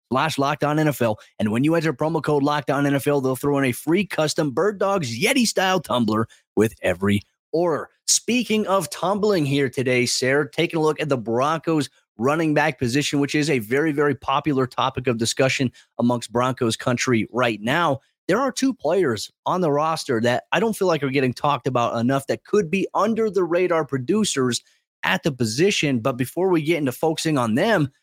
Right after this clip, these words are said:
the Broncos did make a move at running back on Monday afternoon. They released Demarie Crockett, who had just come off of a torn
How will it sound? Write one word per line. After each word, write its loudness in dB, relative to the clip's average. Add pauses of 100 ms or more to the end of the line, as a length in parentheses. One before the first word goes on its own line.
(140)
the -2
Broncos 0
did 0
make 0
a -2
move 0
at 2
running 0
back 0
on 0
Monday 2
afternoon. 0
They 0
released 0
Demarie 0
Crockett, -2 (340)
who 2
had 2
just 0
come 0
off -2
of -2
a 0
torn -2